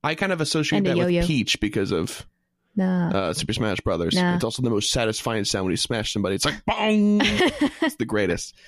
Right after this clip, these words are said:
Speaker 1: Anyway, hey, welcome to GoCast, where we talk about Super Smash Brothers now. Um,
Speaker 2: <laughs>
Speaker 1: another wonderful Nintendo
Speaker 2: Right.
Speaker 1: property.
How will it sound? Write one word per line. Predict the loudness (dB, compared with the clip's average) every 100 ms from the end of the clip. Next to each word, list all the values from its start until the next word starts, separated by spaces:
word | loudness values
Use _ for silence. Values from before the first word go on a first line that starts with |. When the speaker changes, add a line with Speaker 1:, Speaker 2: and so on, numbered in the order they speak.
| -20 -20 -6
Speaker 1:
Anyway, | -2 2 2 2
hey, | 4 4 4
welcome | 2 2 0
to | 2 2 4 2 0 -4 _ _ _ -8
GoCast, | -2 -2 0 0 -2 -2
where | -2
we | 0
talk | -2 -2
about | -2 0 0 -2
Super | -4 -2
Smash | 0 0 0
Brothers | 0 0 0 0
now. | -2 -2 -2 -2 0 0
Um, | 0 0
Speaker 2:
<laughs> |
Speaker 1:
another | 0 0 0 0 0
wonderful | 0 -2 -2 -2
Nintendo | -2 0 0 -2
Speaker 2:
Right. | 0
Speaker 1:
property. | 0 0 0 -2